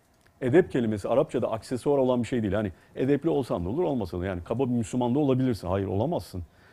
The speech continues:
Çünkü edep kelimesinin etimolojisi temel demektir. Bir şeyin temeline Araplar edep derler. Demek ki edep olmayınca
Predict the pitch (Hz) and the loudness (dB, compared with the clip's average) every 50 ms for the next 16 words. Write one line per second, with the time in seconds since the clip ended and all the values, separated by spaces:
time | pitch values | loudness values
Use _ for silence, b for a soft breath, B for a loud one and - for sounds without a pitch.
0 | b b - - 120 - 110 101 107 135 139 - 120 110 104 98 98 90 - 117 | b b -8 -6 -4 -4 -2 -2 -2 -2 -2 -2 -4 -2 -2 -4 -4 -6 -6 -8
1 | 113 104 - 117 110 104 101 98 90 - 185 175 - - 120 107 113 127 135 123 | -8 -6 -4 -4 -2 -2 -2 -4 -4 -6 -10 -10 -8 -6 -6 -2 0 0 0 0
2 | 98 90 82 80 78 - - b b b b b b - 147 151 135 - - 101 | -2 -4 -6 -8 -10 -12 -16 b b b b b b -6 -4 -4 -4 -4 -4 -6
3 | 95 92 - 101 98 95 120 160 160 - 101 98 - - 170 185 - - - - | -6 -6 -6 -6 -4 -4 -4 -4 -4 -4 -4 -4 -2 -2 -4 -4 -4 -8 -18 -20
4 | _ _ - 113 104 110 117 - - - - 80 80 76 69 - - _ _ _ | _ _ -8 -2 0 0 0 0 -2 -8 -10 -10 -10 -12 -14 -16 -20 _ _ _
5 | _ _ _ _ _ _ _ _ _ _ _ _ _ _ _ _ _ _ _ _ | _ _ _ _ _ _ _ _ _ _ _ _ _ _ _ _ _ _ _ _
6 | _ _ _ _ _ _ - 98 107 143 151 - - 110 107 127 120 - 120 123 | _ _ _ _ _ _ -4 -2 0 0 0 -2 -2 -2 0 0 0 0 0 0
7 | 135 143 123 110 101 101 117 175 214 | 2 2 0 0 0 0 -2 -2 -4